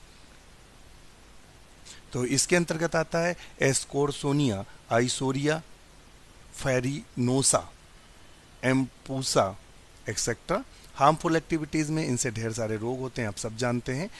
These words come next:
और ये यहाँ से question जरूर बनता है, ये famous famine, uh, of Ireland associated with the, this disease which caused death of, अ, death of lakhs of the pupil, कौन था? Phytophthora infestans,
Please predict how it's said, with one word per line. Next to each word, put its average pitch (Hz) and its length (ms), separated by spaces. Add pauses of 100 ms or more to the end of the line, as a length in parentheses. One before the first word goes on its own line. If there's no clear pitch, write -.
(180)
और 113 180
ये 127 240
यहाँ 131 280
से 127 160
question 120 460
जरूर 113 240
बनता 123 340
है, 151 200 (260)
ये 120 220 (260)
famous 147 320
famine, 135 420 (120)
uh, 110 440
of 113 140
Ireland 110 480 (240)
associated 123 680 (140)
with 101 160
the, 117 120 (100)
this 113 220
disease 107 400
which - 260
caused 98 280
death 107 200
of, 104 140 (880)
अ, 117 80
death 110 380 (100)
of 117 160 (380)
lakhs 113 460
of 104 140 (100)
the 104 60 (120)
pupil, 113 300 (320)
कौन 123 180
था? 151 160
Phytophthora 113 720 (120)
infestans, 101 640